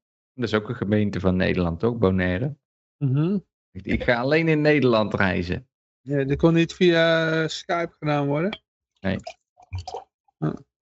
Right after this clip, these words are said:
Speaker 2: En waarom niet?
Speaker 1: Nee, ja, hij moest dat van, eh, Ed Nijpels in ontvangst nemen en die zat ook op Bonaire, dus hij moest daar ook naartoe.
Speaker 2: Oké.
Speaker 1: Ja.
Speaker 2: Ja, ik, ik weet niet eens wat, wat, wat, wat, werd, wat werd er uitgespookt? Zat dat er nog bij, eh?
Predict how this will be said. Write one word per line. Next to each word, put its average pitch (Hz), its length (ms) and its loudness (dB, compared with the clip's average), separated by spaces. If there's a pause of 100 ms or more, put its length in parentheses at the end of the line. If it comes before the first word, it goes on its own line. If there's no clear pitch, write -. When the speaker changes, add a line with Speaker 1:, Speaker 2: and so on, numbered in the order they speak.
(1040)
Speaker 2:
En 135 100 4
waarom 147 300 2
niet? 135 380 -2 (380)
Speaker 1:
Nee, 98 220 0
ja, 98 140 2
hij 120 120 2
moest 120 240 0
dat 104 200 2
van, 104 340 0
eh, 104 220 0
Ed 95 120 0
Nijpels 113 460 0
in 107 160 0
ontvangst 127 460 -4
nemen 101 340 0
en 107 60 0
die 113 120 0
zat 104 180 0
ook 131 180 2
op 131 120 0
Bonaire, 135 480 2
dus 110 180 0
hij 113 140 2
moest 117 260 -2
daar 104 120 2
ook 127 160 0
naartoe. 123 460 -4 (400)
Speaker 2:
Oké. 196 280 -6
Speaker 1:
Ja. 120 260 -4 (360)
Speaker 2:
Ja, - 180 0
ik, 143 100 -2
ik 160 180 -2
weet 156 180 0
niet 160 80 4
eens 170 240 4
wat, 160 180 2
wat, 160 240 2
wat, 165 220 2
wat, 165 200 0
werd, 180 180 6
wat 170 200 0
werd 190 200 4
er 185 80 0
uitgespookt? 180 680 -2
Zat 156 140 -2
dat 170 200 0
er 180 60 -4
nog 170 200 -2
bij, 196 460 4
eh? 196 160 2